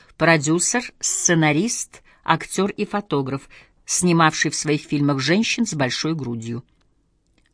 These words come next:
Джонатан Стивен Росс родился в тысяча девятьсот шестидесятом,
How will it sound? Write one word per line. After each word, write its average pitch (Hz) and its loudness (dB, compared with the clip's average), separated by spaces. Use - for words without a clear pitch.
Джонатан 175 4
Стивен 156 0
Росс 151 -2
родился 135 -4
в - -20
тысяча - -6
девятьсот 127 -8
шестидесятом, 127 -8